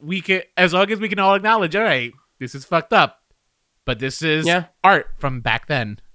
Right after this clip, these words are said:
Speaker 2: It, it's a moment in time, you know, you're not gonna change it. It is what it is, so.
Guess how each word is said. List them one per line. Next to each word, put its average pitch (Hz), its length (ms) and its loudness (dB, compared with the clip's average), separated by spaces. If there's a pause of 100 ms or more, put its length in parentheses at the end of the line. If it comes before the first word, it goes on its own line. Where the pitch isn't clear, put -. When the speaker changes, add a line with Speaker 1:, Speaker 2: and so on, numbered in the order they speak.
(680)
Speaker 2:
It, 214 160 2
it's 226 160 0
a 226 40 2
moment 226 280 6
in 196 80 4
time, 165 540 0
you 151 100 -4
know, 143 320 -4 (240)
you're 156 160 -4
not 196 140 2
gonna 196 120 0
change 151 380 -4
it. 147 320 -4
It 180 140 -6
is 214 140 -2
what 247 120 -6
it 269 80 -10
is, - 280 -10
so. 92 320 -12